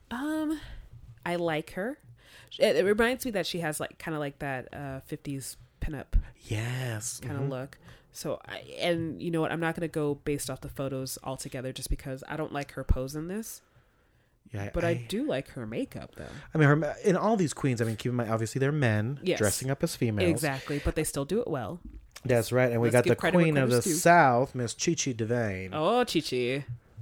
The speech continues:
Speaker 1: Oh, girl. Oh, look at your tattoos. Yes.
Speaker 2: Yeah, Chi Chi is a fun, fun one. But what, uh, first thoughts when you see Chi Chi?
Speaker 1: Um, you know, just because I have a little bit of an obsession with makeup, um, and I know that drag makeup is over the top and stuff like that, but there are drag queens that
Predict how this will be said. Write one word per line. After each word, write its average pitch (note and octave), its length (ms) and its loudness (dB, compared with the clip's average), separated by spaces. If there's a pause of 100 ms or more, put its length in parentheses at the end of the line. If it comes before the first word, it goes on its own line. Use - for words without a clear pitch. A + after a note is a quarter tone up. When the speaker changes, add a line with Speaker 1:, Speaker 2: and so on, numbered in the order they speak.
(600)
Speaker 1:
Oh, E3 200 2
girl. C3+ 500 -2 (220)
Oh, D#4 60 0
look C4 200 -2
at - 100 -8
your F3 80 2
tattoos. - 680 -8
Yes. - 340 -8
Speaker 2:
Yeah, A2+ 260 -2
Chi - 160 -4
Chi G#3 220 0
is A#2+ 140 -2
a G#2+ 100 -2
fun, G#2+ 540 -6
fun G2+ 340 -6
one. F#2+ 200 -6
But G#2 100 -4
what, A2+ 180 -4 (160)
uh, A#2+ 120 -6
first - 280 0
thoughts G#2+ 220 -4
when G#2 100 -8
you G2 60 -8
see G2+ 140 -10
Chi - 160 -14
Chi? - 240 -14
Speaker 1:
Um, C4 380 2 (220)
you F3+ 140 -4
know, E3+ 280 2
just D3+ 300 -4
because D#3 220 0
I C#3+ 300 -2 (200)
have C#3 280 -8
a C#3 40 -6
little C3+ 180 -6
bit C3 140 -6
of C3 100 -10
an B2+ 60 -10
obsession B2+ 500 -8
with A#2+ 200 -12
makeup, B2 420 -12 (380)
um, C#3 200 -4
and D3 120 -4
I D3 80 -2
know E3 160 4
that F3+ 200 -2
drag D3 280 -2
makeup C#3 320 -6
is C#3 140 -4
over C3+ 180 -8
the C3+ 100 -8
top B2+ 300 -6
and B2+ 80 -6
stuff - 180 -4
like C3 140 -12
that, C3+ 260 -8
but E3+ 100 0
there A3 160 0
are A#3+ 60 2
drag D3+ 260 -2
queens D3+ 300 -4
that B2+ 260 -6